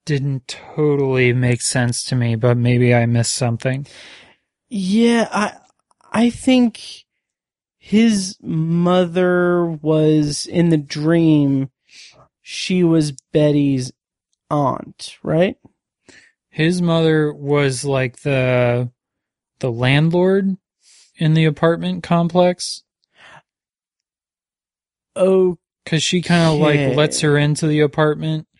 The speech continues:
Speaker 2: Mm-hmm.
Speaker 1: Um, and there's that scary woman who comes to the door and she kind of, like, leads her away.
Speaker 2: Yeah.
Speaker 1: I don't know.
Speaker 2: Yeah, I'm gonna need to watch it again. <laughs>
Speaker 1: Yeah,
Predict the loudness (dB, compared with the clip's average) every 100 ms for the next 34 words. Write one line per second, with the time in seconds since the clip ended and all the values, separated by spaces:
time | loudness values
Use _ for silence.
0 | _ -2 2 2 -2 _ _ -2 0 2
1 | 2 2 2 2 0 -4 -10 _ _ -8
2 | -2 0 0 0 0 0 -2 -8 _ _
3 | _ _ 0 0 0 2 2 0 -4 _
4 | -14 -10 -4 0 2 2 2 0 2 2
5 | 2 -2 -2 -2 -2 -4 -4 -6 -2 0
6 | 2 2 0 -2 -4 -6 -4 -2 -2 0
7 | -2 -2 -2 -4 -2 -2 0 0 -2 -2
8 | -6 _ _ _ _ -8 -6 -6 -8 -6
9 | 0 0 0 -4 -6 -12 _ _ _ _
10 | _ _ _ _ _ _ -8 0 4 4
11 | 2 0 -2 0 -2 -4 -6 -6 -8 -2
12 | -4 -4 -4 0 0 2 0 2